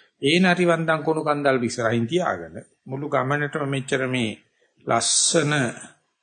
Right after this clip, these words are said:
ච-, හේතු සම්පatti ලැබිලා තියෙද්දි හේතු සම්පatti පැත්තක තියලා අර මේ අතරමඟදී හම්බෙච්ච මේ කුණු කන්දල් ටිකක් බදාගෙන කෑ ගහන නටනවා.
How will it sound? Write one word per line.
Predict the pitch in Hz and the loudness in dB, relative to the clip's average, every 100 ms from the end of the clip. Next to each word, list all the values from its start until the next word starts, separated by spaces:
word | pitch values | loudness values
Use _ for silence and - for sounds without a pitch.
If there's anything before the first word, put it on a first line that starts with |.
| _ _ _ _ _ _ _ _ _ - | _ _ _ _ _ _ _ _ _ -6
ච-, | 131 120 | -4 -2
හේතු | 127 143 151 | 0 0 0
සම්පatti | 151 147 143 147 139 | 0 0 0 -2 -2
ලැබිලා | 117 107 131 147 | -2 -2 -2 -2
තියෙද්දි | 196 180 107 147 | -2 -2 -2 -4
හේතු | 139 156 151 | -4 -4 -6
සම්පatti | 151 143 135 | -4 -2 -2
පැත්තක | 123 117 - 156 | 0 -2 -2 -4
තියලා | 175 214 127 - - _ _ _ _ | -2 0 -2 -4 -12 _ _ _ _
අර | 151 165 | -6 -4
මේ | 165 170 | -2 -2
අතරමඟදී | 143 165 160 156 156 151 | -2 -2 -2 -4 -4 -4
හම්බෙච්ච | 147 147 151 151 | -4 -6 -12 -10
මේ | 156 156 | -8 -8
කුණු | 156 151 | -8 -4
කන්දල් | 151 143 135 | -2 -2 -2
ටිකක් | 135 127 | -2 -4
බදාගෙන | - 117 101 98 92 151 | -4 -2 -2 -2 -6 -4
කෑ | 156 139 | -2 0
ගහන | 117 110 135 | -2 -6 -6
නටනවා. | 175 139 - - | -4 -6 -8 -20